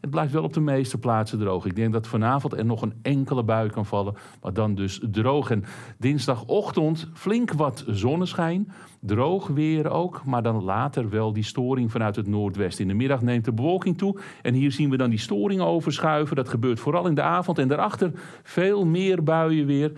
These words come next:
En ook woensdag overdag moeten we dan rekening houden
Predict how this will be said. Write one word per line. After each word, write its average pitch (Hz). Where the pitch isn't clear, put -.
En 120
ook 113
woensdag 117
overdag 110
moeten 113
we 110
dan 107
rekening 107
houden 98